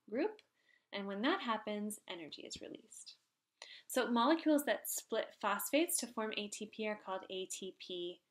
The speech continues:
ases. Ase means breakdown, so they break down A T P to release energy. There are several types of active transport.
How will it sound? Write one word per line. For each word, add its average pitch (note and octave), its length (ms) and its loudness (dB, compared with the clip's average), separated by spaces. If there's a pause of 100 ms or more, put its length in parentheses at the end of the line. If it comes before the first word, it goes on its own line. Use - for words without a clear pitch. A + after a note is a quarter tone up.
(300)
ases. G#3 800 -2
Ase F3 300 -8
means E3 240 -10
breakdown, G3+ 640 -6
so F#3+ 120 -10
they F3 200 -10
break G3 240 -6
down F3 240 -10
A E3+ 140 -12
T E3 240 -8
P C4 300 -6
to A3+ 80 -8
release - 440 -12 (140)
energy. - 500 -14 (2250)
There A3+ 180 2
are G3+ 180 -2
several A3+ 400 2
types G#3+ 320 -6
of A3 100 -6 (100)
active F3+ 440 -6 (140)
transport. - 580 -14